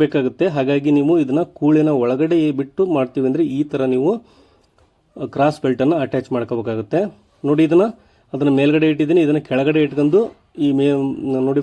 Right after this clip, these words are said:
ಪಾರ್ಟನ್ನು, ಫ್ರಂಟ್ ಪಾರ್ಟನ್ನು ಮೇಲ್ಗಡೆ ಇಟ್ಕೊಂಡು ಸ್ಟಿಚ್ ಮಾಡ್ಕೊತಾ ಇದ್ದೀನಿ. ಯಾಕಂದರೆ ನಾವು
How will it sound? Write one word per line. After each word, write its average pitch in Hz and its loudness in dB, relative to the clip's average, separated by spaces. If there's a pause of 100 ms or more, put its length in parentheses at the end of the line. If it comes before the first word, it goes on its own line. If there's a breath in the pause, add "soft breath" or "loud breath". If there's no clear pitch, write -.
(100)
ಪಾರ್ಟನ್ನು, 139 -2
ಫ್ರಂಟ್ 147 -4
ಪಾರ್ಟನ್ನು 143 0
ಮೇಲ್ಗಡೆ 143 0
ಇಟ್ಕೊಂಡು 139 -2
ಸ್ಟಿಚ್ - -6
ಮಾಡ್ಕೊತಾ 123 -4
ಇದ್ದೀನಿ. 120 0 (640 soft breath)
ಯಾಕಂದರೆ 156 0
ನಾವು 156 2